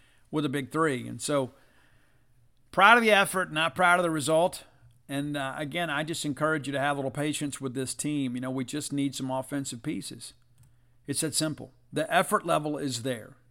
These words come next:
The defensive effort is there. Rebounding, we're competing. More times than not, we're getting out there and we're at least, you know, within, you know, fifty percent of the rebounds are going our way. In some games, we actually, uh, dominate on the boards. But when you play a team like Tennessee,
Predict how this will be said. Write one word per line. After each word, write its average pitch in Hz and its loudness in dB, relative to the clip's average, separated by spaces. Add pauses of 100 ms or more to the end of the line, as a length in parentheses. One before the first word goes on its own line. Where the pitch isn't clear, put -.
The 135 -6
defensive 151 -4
effort 139 -4
is 135 -4
there. 117 -10 (160)
Rebounding, 151 -2
we're 135 -6
competing. 127 -4 (440)
More 147 0
times 156 0
than 143 -2
not, 143 -2
we're 139 -6
getting 143 -4
out 135 -6
there 139 -2
and 135 -6
we're 131 0
at 139 -4
least, 147 -2
you 147 -6
know, 131 -2
within, 131 -4 (560)
you 135 -6
know, 131 -2
fifty 143 -2
percent 135 -2
of 143 0
the 127 2
rebounds 139 2
are 127 -6
going 143 0
our 127 0
way. 131 6 (680)
In 135 -2
some 151 0
games, 147 0
we 143 0
actually, 143 0
uh, 131 2
dominate 147 0
on 135 0
the 131 -4
boards. 131 0
But 147 -8
when 139 -4
you 143 -2
play 202 0
a 180 -2
team 160 -4
like 143 -2
Tennessee, 135 -2